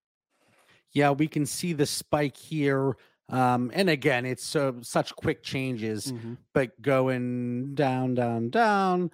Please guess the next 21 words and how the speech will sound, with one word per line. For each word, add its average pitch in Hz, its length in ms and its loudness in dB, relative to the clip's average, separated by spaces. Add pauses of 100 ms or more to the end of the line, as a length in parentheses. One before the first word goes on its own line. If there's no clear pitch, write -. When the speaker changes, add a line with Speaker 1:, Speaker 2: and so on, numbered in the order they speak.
(260)
Speaker 1:
goes 127 260 4
back 123 340 -2
up. 143 200 -4
It'll 135 120 2
be 123 160 -2
interesting 127 340 -4
to 113 60 -2
see. 131 420 -2 (380)
Um, 120 460 2
you 139 240 0
believe 131 320 -2
that 120 100 -2
his 120 180 -4
value 120 340 -2
does 113 260 2
increase 113 480 -4
a 131 60 -4
little 120 220 2 (100)
Speaker 2:
I 123 60 4
Speaker 1:
bit. 117 140 2
Speaker 2:
do. 101 240 -4